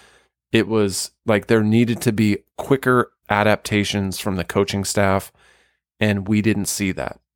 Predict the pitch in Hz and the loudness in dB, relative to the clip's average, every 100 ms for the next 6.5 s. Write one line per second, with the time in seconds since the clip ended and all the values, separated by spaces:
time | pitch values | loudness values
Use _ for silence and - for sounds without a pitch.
0 | _ - 95 92 90 101 110 - - - | _ -6 -2 0 0 0 0 -2 -10 -2
1 | 107 113 - 113 110 98 95 95 85 85 | 0 0 0 0 0 2 2 2 0 -4
2 | - 107 92 87 87 - 90 87 - 87 | 0 0 0 -2 -4 -4 -4 -4 -8 -4
3 | 85 90 92 90 - 131 117 101 - _ | -2 -2 -4 -6 0 2 2 0 -6 _
4 | _ _ _ _ _ 113 95 104 98 107 | _ _ _ _ _ -6 -2 -2 -2 -4
5 | - 113 107 107 110 110 101 87 - - | 0 2 2 0 2 2 2 -2 -8 -2
6 | 123 123 143 147 - | -2 0 -4 -6 -10